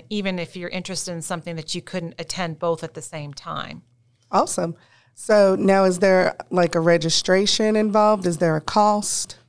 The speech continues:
Speaker 1: Yes, there is. Um, the cost, um, is forty dollars per person. I wish we could offer it for less, but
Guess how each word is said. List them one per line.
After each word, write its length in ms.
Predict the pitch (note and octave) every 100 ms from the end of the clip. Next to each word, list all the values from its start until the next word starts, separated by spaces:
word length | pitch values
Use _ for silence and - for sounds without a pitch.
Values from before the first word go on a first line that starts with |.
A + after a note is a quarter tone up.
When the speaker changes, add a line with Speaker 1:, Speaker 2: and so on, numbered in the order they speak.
| _
Speaker 1:
Yes, 540 | A3+ F#3+ - - -
there 220 | G#3 G3+
is. 480 | G3+ F#3+ D3+ - - -
Um, 460 | G3 F#3+ F#3 F3+ F3 - - _
the 200 | F#3 G#3+
cost, 680 | - A#3 A#3+ D4+ - - -
um, 400 | A3 G#3 G3 F#3+
is 240 | G3+ F#3+ -
forty 320 | G#3 F#3 G3+
dollars 400 | F#3 F3 F3+ F#3
per 160 | -
person. 600 | G3+ F#3+ E3 - D3+ D3 D#3
I 100 | F3
wish 220 | F3 E3+ -
we 100 | G3
could 240 | F#3 E3+ D#3+ _ -
offer 300 | E3+ D#3+ E3
it 80 |
for 160 | - E3
less, 320 | D#3+ D#3 D3+
but 220 | - D3+